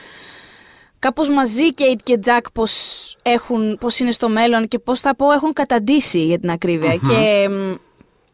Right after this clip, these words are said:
Speaker 1: ενώ μ' άρεσε πάρα πολύ σαν, ε, επεισόδιο ψυχογραφικά καθαρά και για τους δυο τους, απλά
Speaker 2: Μμμ.
Speaker 1: σου έλεγα, ε, τις προάλλες πώς έβλεπα εγώ, ας πούμε, το επεισόδιο και βλέπω ένα Τζακ ο οποίος είναι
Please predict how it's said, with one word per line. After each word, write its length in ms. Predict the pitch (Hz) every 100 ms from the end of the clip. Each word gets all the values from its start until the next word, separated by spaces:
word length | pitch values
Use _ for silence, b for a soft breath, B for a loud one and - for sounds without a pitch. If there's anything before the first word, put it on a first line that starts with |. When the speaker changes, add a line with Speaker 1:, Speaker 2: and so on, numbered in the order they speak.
| _ _ _ _ -
Speaker 1:
ενώ 160 | 208 226
μ' 60 |
άρεσε 200 | 262 277 -
πάρα 200 | 269 294
πολύ 500 | 262 214 190 175 170
σαν, 420 | - 196 196 185
ε, 300 | 175 170 165
επεισόδιο 1000 | 170 - 185 196 190 180 175 165 160 156 -
ψυχογραφικά 640 | - - 202 185 - 190 - _
καθαρά 560 | 190 185 165 151 190 233 -
και 140 | -
για 240 | 180 180 180
τους 140 | 180
δυο 260 | 175 170 160
τους, 240 | 165 190 -
απλά 260 | 202 240
Speaker 2:
Μμμ. 60 | 285
Speaker 1:
σου 180 | 285 254
έλεγα, 320 | 226 254 294 - _
ε, 360 | - 180 175 170
τις 180 | 170 -
προάλλες 440 | 196 185 208 - B B B B B B B B _ _ _ _
πώς 460 | 262 285 302 - - _ _ _
έβλεπα 360 | - 294 320 262
εγώ, 80 | 262
ας 80 |
πούμε, 140 | 262 277
το 60 |
επεισόδιο 500 | 247 - 196 180 180
και 160 | 190 269
βλέπω 300 | 247 330 311
ένα 220 | 302 294
Τζακ 360 | 220 254 240 -
ο 100 | -
οποίος 640 | 202 233 240 226 - - -
είναι 600 | 233 240 214 190 175